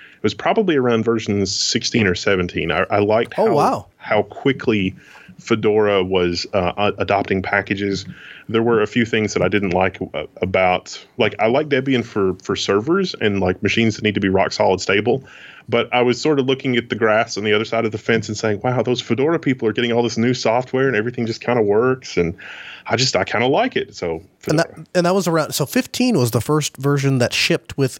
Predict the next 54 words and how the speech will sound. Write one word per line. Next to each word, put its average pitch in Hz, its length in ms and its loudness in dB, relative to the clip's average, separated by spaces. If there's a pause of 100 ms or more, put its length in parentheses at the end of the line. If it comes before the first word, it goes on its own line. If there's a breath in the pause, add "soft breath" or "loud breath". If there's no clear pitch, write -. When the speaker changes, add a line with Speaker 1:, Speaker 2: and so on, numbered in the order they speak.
Speaker 2:
gnome 127 300 -2
three. 190 440 -2 (500 loud breath)
So 143 380 0
you 143 220 -2
jumped 190 320 -2
in 240 140 2
at 107 80 2
a, 107 240 -4
at 135 120 2
a 117 60 2
really 185 540 0
interesting 143 380 0
time 214 300 0
because 127 220 -2
that 151 140 0
was 247 140 0
a, 156 40 -2
there 143 200 -2
was 311 100 0
a 123 60 -2
lot 143 260 0
of 165 80 0
hate 226 220 -2
for 143 100 -2
gnome 180 300 0
back 95 180 0
then. 92 280 -2 (640)
Speaker 1:
Yeah, 143 140 2
I 160 60 2
really 214 260 2
liked 147 360 -2
gnome, 101 280 -2
as 95 120 -2
it 98 60 -10
turns 104 240 2
out, 85 260 0
and, 104 300 0
and 110 180 2
I, 113 240 0
it's 127 220 -2
not 165 120 2
really 156 200 4
super 147 320 2
vocal 131 400 2
about 107 240 0
that, 98 240 0
but 107 80 0
it 107 40 -4
was 101 140 -4
like, 98 180 0
"Yes, 107 280 0
I 101 60 0
like 120 220 0
where 123 80 -2